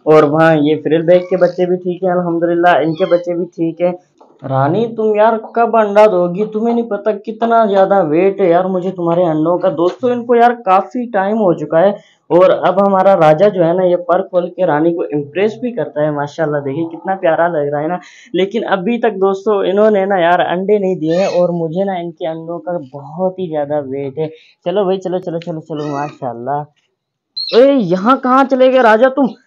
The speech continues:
ओए, बाहर निकलो, यहाँ पे ना तुम इनके बच्चों को नुकसान पहुँचाओगे। बाहर चलो, सीढ़ियों से जाओ, नीचे जाओ, शाबाश। चलो, कबूतरों वाले room में ना तुम नहीं आया करो यार।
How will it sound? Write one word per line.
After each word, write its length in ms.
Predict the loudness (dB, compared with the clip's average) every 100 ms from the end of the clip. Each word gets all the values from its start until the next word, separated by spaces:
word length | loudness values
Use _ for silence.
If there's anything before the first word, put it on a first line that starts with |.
| _ _
ओए, 120 | 0 2
बाहर 260 | 2 2
निकलो, 340 | 0 2 2 2 -4 -20 -20 -20 _ -10
यहाँ 200 | -4 -2
पे 120 | -2
ना 80 | -2
तुम 220 | -2 -4 -4
इनके 220 | -2 -2
बच्चों 340 | 0 0 -2 -2
को 100 | -2
नुकसान 340 | -4 -2 -2
पहुँचाओगे। 460 | -2 -2 0 0 2
बाहर 200 | 4 4
चलो, 160 | 2 -2 -4 -16 _
सीढ़ियों 320 | -2 0 0
से 120 | 2
जाओ, 220 | 4 4
नीचे 260 | 2 2 4
जाओ, 220 | 4 2
शाबाश। 640 | 0 0 2 6 6 6 2 -12 _ _ _ _ _
चलो, 160 | -4 -4 -6 _ _ _ _ _ -2
कबूतरों 360 | 0 2 4
वाले 180 | 4 6
room 180 | 6 6
में 100 | 4
ना 80 | 2
तुम 140 | 2 2
नहीं 240 | 2 4
आया 220 | 6 6 6
करो 200 | 6 6
यार। 280 | 6 4